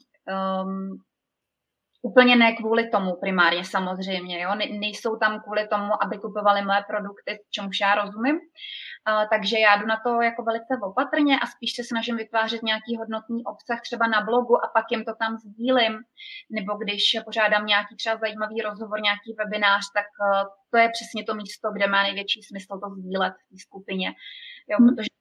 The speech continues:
Speaker 1: jsou ti lidé, kteří, eh, o tohle přesně mají zájem. Takže pro mě, eh, nebo samozřejmě, když pořádám nějakou zajímavou, eh, kampaň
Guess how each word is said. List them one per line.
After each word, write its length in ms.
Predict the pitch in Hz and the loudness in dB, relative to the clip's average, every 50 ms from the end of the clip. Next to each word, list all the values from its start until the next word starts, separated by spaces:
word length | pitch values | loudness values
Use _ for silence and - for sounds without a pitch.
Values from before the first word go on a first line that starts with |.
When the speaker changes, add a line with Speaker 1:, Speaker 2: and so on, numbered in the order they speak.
| _ _ _ | _ _ _
Speaker 1:
jsou 160 | - 240 226 | -14 -14 -10
ti 120 | - 226 214 | -8 -4 -4
lidé, 260 | 214 208 196 208 208 208 208 - | -2 2 4 6 4 4 4 0
kteří, 460 | 226 214 208 214 208 208 208 208 214 | -4 -4 -4 -4 -8 -10 -6 -4 -2
eh, 40 | - 202 196 196 - - | 0 2 2 2 0 -2
o 20 | - - | -4 -4
tohle 220 | 220 208 220 214 214 | -2 2 2 2 2
přesně 360 | - - 220 - - 226 214 | 2 -2 -10 -10 -8 -4 -2
mají 160 | 214 208 208 208 220 202 | -2 -2 -2 -4 -6 -2
zájem. 440 | 226 208 202 196 202 208 220 254 302 320 - _ _ _ _ _ _ _ _ _ _ _ _ _ _ _ - - | 2 4 4 4 4 4 4 2 0 -2 -4 _ _ _ _ _ _ _ _ _ _ _ _ _ _ _ -6 -4
Takže 360 | 233 220 220 208 - 220 214 208 202 208 208 - - - - - _ _ | -4 -2 0 2 6 8 8 8 8 6 4 -2 -10 -16 -18 -20 _ _
pro 160 | - 220 214 214 | -4 -2 -2 -2
mě, 560 | 214 214 214 214 208 202 202 202 202 202 - - | -2 -2 0 2 4 4 4 4 2 2 0 -2
eh, 640 | 208 202 202 202 196 196 196 196 196 190 190 - 220 | 0 0 0 0 0 0 -2 -2 -2 -4 -4 -4 -4
nebo 200 | 220 202 196 220 | -4 -4 -4 -4
samozřejmě, 340 | - 226 214 214 214 220 220 | -4 -4 -4 -2 -2 -2 -2
když 140 | 220 214 | -2 -4
pořádám 580 | - - 208 214 214 208 202 196 202 196 202 202 | -6 -6 -2 2 4 6 6 6 6 4 4 4
nějakou 240 | 202 196 190 202 208 | 2 -2 -2 -4 -8
zajímavou, 580 | 208 202 202 196 190 196 196 196 202 - - | -8 -6 -6 -4 -4 -4 -4 -4 -4 -4 -2
eh, 60 | 190 190 185 185 185 185 190 _ | -2 -2 -2 -2 -4 -6 -4 _
kampaň 440 | - 208 202 196 - 196 196 196 196 | 0 0 0 2 2 2 2 2 -2